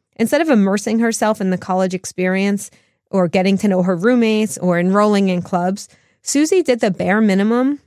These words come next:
in terms of going to classes, and then she would spend the rest of her time at Rich's house. In fact, Rich's parents would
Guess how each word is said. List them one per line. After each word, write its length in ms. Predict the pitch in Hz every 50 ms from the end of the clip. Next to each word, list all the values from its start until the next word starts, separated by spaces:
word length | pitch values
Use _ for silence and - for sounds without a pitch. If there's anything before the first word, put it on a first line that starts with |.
| -
in 180 | - 208 208 196
terms 300 | - 220 202 196 196 185
of 140 | - 180 170
going 260 | 185 180 196 214 226
to 120 | - 254
classes, 600 | 240 - 196 170 175 185 - - 202 208 208 196 185 -
and 180 | 208 220 220
then 120 | 233 269 311
she 140 | - - 311
would 160 | 311 294 -
spend 520 | - - - 202 190 190 190 190 190 180 -
the 140 | 170 190 180
rest 220 | 180 185 - -
of 100 | 214 202
her 100 | 226 208
time 300 | - - 185 175 175 180
at 140 | 170 - -
Rich's 320 | 170 165 - - 147 -
house. 360 | - - - 160 - - - _ _ _ _ _ _ _ _ _ _ _ _ _ _ -
In 160 | 214 214 208
fact, 460 | 208 - 226 254 311 269 202 202 -
Rich's 460 | 180 185 214 262 - - 339 277 -
parents 840 | _ - - - 285 381 403 277 175 180 180 180 180 - - - - _ _ _ _ -
would 460 | - 185 208 202 202 202 180 185 -